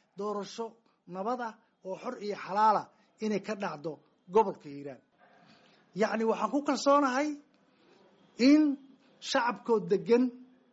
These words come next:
maxaa yeelay bulshadaa rabta.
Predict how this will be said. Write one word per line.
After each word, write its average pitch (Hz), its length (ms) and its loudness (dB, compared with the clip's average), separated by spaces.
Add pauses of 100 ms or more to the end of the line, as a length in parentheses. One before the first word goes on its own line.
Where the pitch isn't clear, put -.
(800)
maxaa 240 180 0
yeelay 220 220 2 (380)
bulshadaa 202 520 6
rabta. - 360 -14